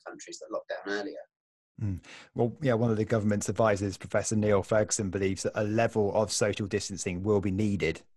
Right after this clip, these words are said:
Speaker 2: until there is a vaccine. Maybe not the measures that we have now,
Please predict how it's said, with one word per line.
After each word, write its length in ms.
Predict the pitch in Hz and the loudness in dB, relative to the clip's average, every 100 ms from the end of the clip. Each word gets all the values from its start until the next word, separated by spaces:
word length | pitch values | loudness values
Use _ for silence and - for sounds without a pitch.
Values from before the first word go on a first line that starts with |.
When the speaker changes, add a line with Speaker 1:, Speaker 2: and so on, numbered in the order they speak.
| 104 | -6
Speaker 2:
until 300 | 92 113 104 | 0 2 4
there 180 | 98 | 4
is 120 | 98 98 | 2 0
a 80 | |
vaccine. 600 | 95 107 - 98 87 92 90 | 2 0 0 -4 -2 -4 2
Maybe 400 | 127 135 123 117 | 4 4 4 4
not 240 | 123 - | 4 2
the 80 | 101 | -2
measures 460 | 101 98 104 90 | 0 0 0 0
that 180 | - 92 | -2 -2
we 100 | 101 | -4
have 240 | 95 95 98 | -4 -4 -2
now, 480 | 104 85 82 110 | -2 0 0 0